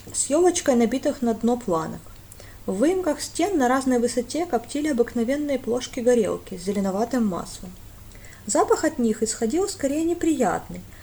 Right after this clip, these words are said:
но притягивающий и въедливый. Им были насквозь пропитаны и храмы, и одежды еров.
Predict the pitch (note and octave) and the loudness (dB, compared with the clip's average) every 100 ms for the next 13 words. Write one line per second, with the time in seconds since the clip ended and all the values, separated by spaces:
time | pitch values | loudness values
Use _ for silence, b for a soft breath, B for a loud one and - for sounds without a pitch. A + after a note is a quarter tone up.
0 | B B A3 C#4+ C#4+ - F4+ D#4 D4 D4 | B B 0 0 0 2 2 4 0 0
1 | - - - A#3+ G3+ F#3+ D3+ D3+ D#3 E3+ | -2 -4 -4 -6 0 2 2 -2 -4 -6
2 | - B B B B - - - D4+ G4+ | -10 B B B B -18 -18 -2 0 2
3 | E4 C4+ C#4+ A#3+ D#4+ - C4 B3+ B3 C4+ | 4 6 6 4 2 0 -2 0 0 0
4 | A#3+ G#3+ G3 - A3+ C#4+ A#3+ - G3 F#3 | 0 0 0 -2 -2 0 -2 -2 -4 2
5 | A#3+ A3 G#3 F#3+ D#3+ - - | 0 0 -2 -2 -2 -6 -10